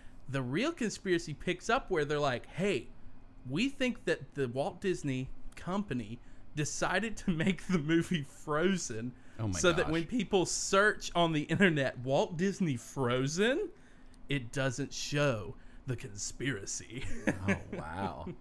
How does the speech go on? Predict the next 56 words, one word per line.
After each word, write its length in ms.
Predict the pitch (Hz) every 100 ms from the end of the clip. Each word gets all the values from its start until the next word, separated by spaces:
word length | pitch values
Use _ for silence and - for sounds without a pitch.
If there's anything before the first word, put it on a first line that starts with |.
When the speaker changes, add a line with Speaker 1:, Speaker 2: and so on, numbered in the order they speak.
| - - -
Speaker 2:
Dang. 300 | 101 101 98
Speaker 1:
Which 180 | 160 165
I 120 | 196
was 180 | 196 190
like, 240 | 185 160 254
"What 160 | 262 156
the 120 | 135
crap? 420 | - 220 220 -
That 140 | 214 247
is 180 | 170 101
Speaker 2:
That 220 | 160 190
Speaker 1:
crazy." 300 | 165 147 139
Speaker 2:
one's, 120 | 147
that, 220 | 156 185 170
see, 160 | 185
that's 220 | 175 185 254
what 140 | 165
made 180 | 160 156
me 100 | 147
think 280 | 143 139 131
it 80 | 101
wasn't 340 | 113 113 120 104
real 240 | 113 110
anymore. 320 | 98 101 101
I'm 100 | 107
like, 240 | 104 101 123
"Okay, 240 | 131 135
I 120 | 113 139
know 180 | 170
the 100 | 190 147
first 280 | 131 127
one 120 | 143 127
was 100 | -
totally 460 | 160 143 131 123
a 80 | 110
conspiracy," 600 | 95 120 101 123 113 113 104
but 160 | 117
then 100 | 143
I 60 | 131
was 100 | 113
like, 200 | 107 -
"The 100 | 139
fact 260 | - 208
Speaker 1:
But 120 | 165 170
Speaker 2:
that 60 |
Speaker 1:
it's 100 | -
been 160 | 156 170
Speaker 2:
Frozen 180 | 135 151
Speaker 1:
added 260 | 196 196 156
Speaker 2:
is 100 | -
tagged 320 | 170 185 185
Speaker 1:
to. 80 | 196
Speaker 2:
on," 100 | 147
I'm 100 | 143
like, 100 | 135
Speaker 1:
Yeah. 220 | 175 147